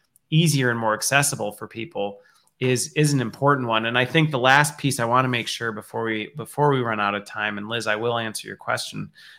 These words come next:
Um, well, actually, I'll probably let Alex answer it here too, but is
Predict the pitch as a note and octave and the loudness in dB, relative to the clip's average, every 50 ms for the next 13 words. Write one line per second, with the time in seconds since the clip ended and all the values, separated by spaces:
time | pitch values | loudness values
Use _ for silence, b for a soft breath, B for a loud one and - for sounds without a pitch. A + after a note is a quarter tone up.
0 | B _ - A2 A2 G#2+ G#2 G#2+ A2 A2+ A2 A2 G#2+ F#2+ - A2 A2 G#2+ - - | B _ -2 0 0 0 0 0 0 0 2 2 2 2 2 0 -2 -2 -4 -4
1 | A2 G#2 F#2 - - A2 G#2 G2+ G2 F#2+ E2 F#2 G#2+ A#2 A#2+ A2+ - - G2+ G2+ | -4 -4 -4 -4 -4 -4 -2 -2 -2 -2 -2 0 2 2 2 0 -2 -6 -8 -10
2 | G2+ G2 - G#2 G#2 G2 G2 G#2 F#2+ - - - B2 A#2 A2 G2+ B B B B | -8 -8 -10 -10 -12 -10 -10 -10 -8 -8 -8 -6 -6 -6 -6 -8 B B B B
3 | B B B B _ - C#3+ D3 C#3+ F3+ E3 D3+ D3 C#3+ B2+ - - B | B B B B _ 4 4 4 6 4 6 6 6 6 4 0 -4 B